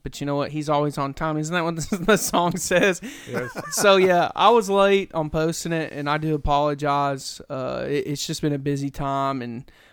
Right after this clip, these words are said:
Speaker 1: I got mixed up, and next thing I knew, it was Thursday, and I was like, "Oh, no." So I, I do apologize for that, but it's still, it's available now. Um, the challenge is still out there. Hopefully, by the time this releases Thursday, somebody would have emailed.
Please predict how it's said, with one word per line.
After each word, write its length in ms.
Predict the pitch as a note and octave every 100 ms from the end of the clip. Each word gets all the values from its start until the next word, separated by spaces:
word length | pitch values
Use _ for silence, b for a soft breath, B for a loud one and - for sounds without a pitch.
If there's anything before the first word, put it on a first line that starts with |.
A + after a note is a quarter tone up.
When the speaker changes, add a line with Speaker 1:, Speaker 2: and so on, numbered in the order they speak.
| b
Speaker 1:
I 120 | D3
got 160 | D3+ C#3
mixed 320 | C#3+ - D3+
up, 260 | D3+ C#3+
and 420 | - B2+ A#2+ A2+ - -
next 260 | D3+ -
thing 120 | D3
I 80 | C#3+
knew, 220 | C#3+ C#3+
it 20 | C3+
was 160 | D3
Thursday, 460 | - D3 D3 C#3+ C#3+
and 100 | C#3+
I 40 |
was 100 | D3
like, 160 | C#3+ C#3
"Oh, 160 | D3
no." 320 | C#3+ C#3 B2 B2+
So 260 | - C#3
I, 400 | C3 E3 D#3 D#3+
I 40 | D#3
do 240 | D3+ D#3
apologize 600 | C#3+ D3 D3 C#3+ C#3+ C#3+
for 120 | -
that, 240 | D3 C#3+ D3
but 100 | C#3+
it's 100 | -
still, 360 | F#3 F3 D#3+
it's 160 | C3+ -
available 500 | C#3+ D3+ D3+ C3+ A#2+
now. 360 | A#2 A#2+ B2+ D#3+ B B B B B
Um, 220 | C#3+ C#3
the 80 | D3
challenge 580 | F#3+ F3 G#3 A3 G3
is 80 | D3+
still 580 | - - D3+ D#3 F#3+ F#3+ _ _ -
out 240 | C#3+ E3
there. 260 | G3 G3 F#3
Hopefully, 480 | F3 G#3 F#3+ E3 D3+
by 220 | C#3+ D3
the 60 |
time 200 | D3 D#3+
this 160 | D#3+ -
releases 380 | D#3 D3+ - -
Thursday, 340 | D3+ D#3 D3
somebody 460 | C#3 E3+ F3 D3 C#3
would 100 | C3+
have 80 | C3
emailed. 480 | D3+ D#3+ D#3+ D#3+